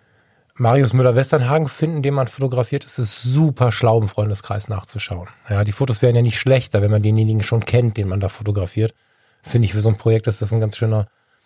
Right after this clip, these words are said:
ganz schöner Starttipp, so mal eben in Klammern gesetzt. Und was mir noch so ein bisschen bei der, bei der Geschichte am Herzen liegt,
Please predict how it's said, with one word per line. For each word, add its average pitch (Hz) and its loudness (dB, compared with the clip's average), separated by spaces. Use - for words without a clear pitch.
ganz 107 -4
schöner 110 0
Starttipp, - 0
so 120 -2
mal 107 0
eben 110 -4
in 117 0
Klammern 120 0
gesetzt. 120 -4
Und 113 0
was 120 -4
mir 131 4
noch 120 2
so - -4
ein 127 0
bisschen 120 0
bei 117 2
der, 117 2
bei 117 0
der 117 2
Geschichte 117 -2
am 110 0
Herzen 117 0
liegt, 123 -4